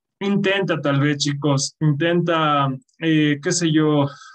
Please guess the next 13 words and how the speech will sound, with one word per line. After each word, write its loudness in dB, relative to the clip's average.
hacer -2
el 2
mortal 0
hacia -2
atrás, 0
que 0
la 2
vertical -2
de 0
manos 0
y -20
todo 0
eso -4